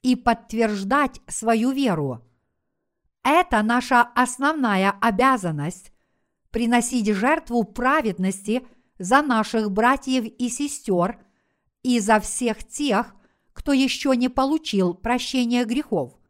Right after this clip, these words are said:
Также мы не должны забывать приносить жертвы за самих себя. В Библии написано, что Иов сначала приносил жертву за себя, а затем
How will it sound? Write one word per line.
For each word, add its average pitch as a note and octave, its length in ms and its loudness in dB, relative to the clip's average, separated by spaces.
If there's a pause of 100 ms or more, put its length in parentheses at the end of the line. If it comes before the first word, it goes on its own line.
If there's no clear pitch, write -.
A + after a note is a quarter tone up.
(760)
Также A#3+ 440 2
мы A#3 140 2
не C4 160 0
должны B3+ 520 2
забывать A#3 680 0 (340)
приносить C4 800 0
жертвы C#4+ 800 0
за A#3+ 180 0
самих C4+ 420 -2
себя. G#3+ 500 -4 (840)
В G3+ 180 -4
Библии C#4 540 0
написано, A#3+ 800 -2 (300)
что A#3+ 560 4
Иов A#3 580 4 (280)
сначала A#3+ 720 0
приносил A#3+ 760 -2
жертву C4 560 -2
за A3+ 160 -4
себя, G3 560 -2 (580)
а A#3 160 4
затем G#3+ 760 -2